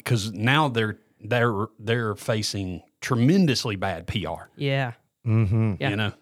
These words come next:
Speaker 3: Well, and, and you, even though it is quote unquote on the menu, I guarantee you it wasn't front and center.
Speaker 2: No.
Speaker 3: And I
Speaker 2: No.
Speaker 3: guarantee you some people would look at that, e-, even like, even like the, um,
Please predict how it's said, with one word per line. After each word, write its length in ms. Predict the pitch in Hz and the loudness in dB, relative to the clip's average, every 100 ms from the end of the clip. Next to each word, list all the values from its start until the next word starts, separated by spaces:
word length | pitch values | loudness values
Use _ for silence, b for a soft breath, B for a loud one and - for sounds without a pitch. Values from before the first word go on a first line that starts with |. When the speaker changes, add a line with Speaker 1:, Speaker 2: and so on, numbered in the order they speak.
| B B B - | B B B 2
Speaker 3:
Well, 180 | 143 135 | 2 4
and, 260 | 131 110 - | 2 0 0
and 200 | 131 120 | 0 2
you, 120 | 131 - | 2 0
even 260 | 95 151 185 | 0 2 4
though 140 | 147 | 4
it 120 | 135 120 | 4 4
is 240 | 135 127 | 2 0
quote 260 | - 127 113 | 0 2 2
unquote 300 | 104 120 110 | 2 2 2
on 160 | 107 | 0
the 80 | 101 | 0
menu, 440 | 95 113 131 135 - | 0 0 0 0 0
I 100 | 117 | 0
guarantee 480 | 127 131 120 143 120 | 2 0 0 0 0
you 60 | |
it 60 | 92 | 0
wasn't 300 | 107 - - | 0 0 0
front 180 | 107 65 | -2 -2
and 100 | - | -4
center. 360 | 95 92 123 - | -4 -4 -8 -4
Speaker 2:
No. 360 | 143 127 113 107 110 - | -4 -2 -6 -10 -16 0
Speaker 3:
And 160 | 123 104 | 2 2
I 40 | |
Speaker 2:
No. 60 | 117 | 2
Speaker 3:
guarantee 360 | 123 117 139 | 2 2 0
you 120 | 117 | 0
some 220 | 101 117 - | 0 -2 -2
people 480 | 104 - 139 120 107 | -4 -2 0 0 0
would 140 | 98 | 0
look 300 | 104 123 127 | 2 2 2
at 100 | 107 | 0
that, 420 | 104 101 95 - - | 0 0 0 -2 -2
e-, 60 | |
even 300 | 117 151 156 135 | 0 2 4 2
like, 420 | 113 110 - - | 2 0 -2 -4
even 260 | 139 139 131 | 0 2 2
like 220 | 117 - | 0 0
the, 340 | 113 107 107 - | 0 0 -2 -2
um, 440 | 104 98 92 90 | 0 2 0 -2